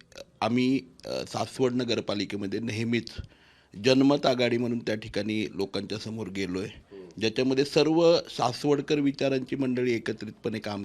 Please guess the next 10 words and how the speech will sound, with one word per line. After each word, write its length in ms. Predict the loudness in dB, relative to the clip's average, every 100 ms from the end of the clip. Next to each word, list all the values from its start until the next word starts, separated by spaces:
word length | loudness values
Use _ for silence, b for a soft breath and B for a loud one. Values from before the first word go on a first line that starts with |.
| -8
केलंय 260 | -6 -6 -10 B B B -12
आणि 180 | 0 0
एकत्रितपणे 640 | 2 0 0 -4 -2 -2 -2
सासवडला 580 | -2 -2 0 0 0
घडवायचं 560 | 0 0 0 2 2 0
काम 240 | -2 -2
आम्ही 180 | -2 -6
त्या 100 | -6
ठिकाणी 320 | -10 -10 -12 -12
केलं. 280 | -12 -14